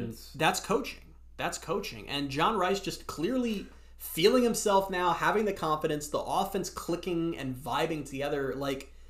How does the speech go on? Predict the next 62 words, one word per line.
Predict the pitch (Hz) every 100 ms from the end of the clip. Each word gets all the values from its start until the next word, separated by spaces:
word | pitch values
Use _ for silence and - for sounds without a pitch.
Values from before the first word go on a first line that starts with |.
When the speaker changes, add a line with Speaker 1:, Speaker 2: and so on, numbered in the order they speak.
| - - - -
Speaker 1:
it, | -
right | 175 165 254 294 180
now, | 156 101 - - - -
like, | 151 147 147 -
right | 143 143 196 -
this | 190 -
second, | - 110 - - - -
and | 139 131 131 135
I'm | 135
not | 151 -
saying | 170 156
this | 151
is | 139
gonna | 139
be | 135
the |
case | 135 131 131
next | 131 -
week, | 123 -
because | 120 113
watch | 104 123 -
U | 135
C | -
F | 123
go | 123
lose | 120 120 -
to |
East | 127 -
Carolina | 117 113 110 113
and | 104 110
ruin | 113 117
all | 117
of | 120
our | 117
lives. | 107 107 - - - 208
Speaker 2:
<laughs> | - - - -
Speaker 1:
U | 165 240
C | - 254
F | 214
looks | 180 160 -
like | 135
the | -
Speaker 2:
Cram | 110
Speaker 1:
best. | 101
Speaker 2:
eleven | 101 101 98
cookies | - 95 95
in | 92
the | 90
V | 98
C | 98 98
R. | 95 -
Speaker 1:
U | 135 160
C | - 233
F | 214 175
looks | 165 -
like | 123 -
the | 123
best | - 110 110 -
team | 101
in | 60
the | -
conference. | - - - -